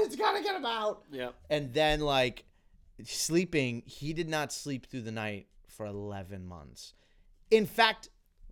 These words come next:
Speaker 1: right now, right now, as I tell you this, he wakes up at four o'clock in the morning, gets out of his bunk bed, goes to our bed, and gets into bed with us.
Speaker 2: Yeah.
Speaker 1: And wakes us up at, like, four o'clock.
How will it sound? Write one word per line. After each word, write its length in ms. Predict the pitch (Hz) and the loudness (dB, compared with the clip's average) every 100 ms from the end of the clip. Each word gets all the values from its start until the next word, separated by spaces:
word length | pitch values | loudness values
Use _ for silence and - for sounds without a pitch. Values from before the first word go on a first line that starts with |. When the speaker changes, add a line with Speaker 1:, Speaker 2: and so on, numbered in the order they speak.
| 120 143 | -4 6
Speaker 1:
right 220 | 247 202 | 6 6
now, 360 | 196 117 76 - _ _ _ | -2 -2 -8 -18 _ _ _
right 420 | 123 127 185 247 208 | -8 6 6 6 4
now, 340 | 196 117 104 | 2 2 2
as 200 | 131 131 | 2 2
I 80 | 143 | 0
tell 200 | 147 139 | 2 0
you 160 | 120 104 | 2 -2
this, 280 | 98 95 - - - | -4 -8 -12 -20 -4
he 200 | - 170 | 4 6
wakes 340 | 165 190 - | 8 4 4
up 140 | 170 135 | -2 -2
at 100 | - | -8
four 220 | - 139 | -4 -4
o'clock 320 | 127 139 123 | -2 -2 -4
in 40 | 131 | -6
the 60 | |
morning, 320 | 123 120 113 104 | -6 -4 -4 -4
gets 240 | 127 - | -4 0
out 160 | 131 131 | -2 -2
of 60 | |
his 100 | 127 | -4
bunk 300 | 104 127 110 | -4 -6 -4
bed, 260 | 123 110 98 | -4 -4 -2
goes 240 | 123 117 | -2 -2
to 120 | - 117 | -4 -2
our 120 | 110 | -2
bed, 240 | 104 101 | -2 -4
and 160 | 101 95 _ | -6 -12 _
gets 200 | - 107 | -10 -8
into 120 | 107 92 | -8 -6
bed 220 | 92 90 | -8 -8
with 140 | 92 | -10
us. 240 | - - - - - | -10 -12 -18 -20 -10
Speaker 2:
Yeah. 120 | 127 | -6
Speaker 1:
And 80 | 117 | -4
wakes 220 | 120 - | -4 -6
us 140 | 104 | -4
up 180 | 120 101 | -4 -4
at, 100 | 90 | -8
like, 160 | 87 92 | -10 -10
four 200 | 110 98 | -10 -10
o'clock. 160 | - | -6